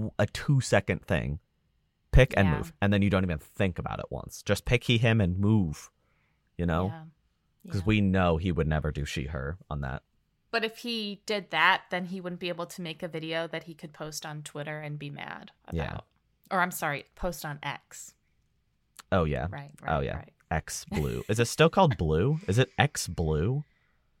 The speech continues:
Speaker 2: I don't know.
Speaker 1: That
Speaker 2: That
Speaker 1: sounds
Speaker 2: sounds
Speaker 1: like
Speaker 2: a bit like an adult website.
Speaker 1: Yeah,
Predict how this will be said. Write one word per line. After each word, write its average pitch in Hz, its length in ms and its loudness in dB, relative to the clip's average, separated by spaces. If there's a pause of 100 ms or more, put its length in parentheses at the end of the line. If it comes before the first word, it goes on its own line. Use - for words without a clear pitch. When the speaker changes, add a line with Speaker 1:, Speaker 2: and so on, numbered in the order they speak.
(160)
Speaker 2:
I 226 120 0
don't 370 180 0
know. 190 400 -4 (240)
Speaker 1:
That 135 140 6
Speaker 2:
That 214 60 2
Speaker 1:
sounds 170 160 4
Speaker 2:
sounds 131 180 4
Speaker 1:
like 247 100 -6
Speaker 2:
a - 20 -20
bit 208 320 -6
like 170 280 -8
an 165 160 -6
adult 156 340 -8
website. 151 360 0
Speaker 1:
Yeah, 69 240 2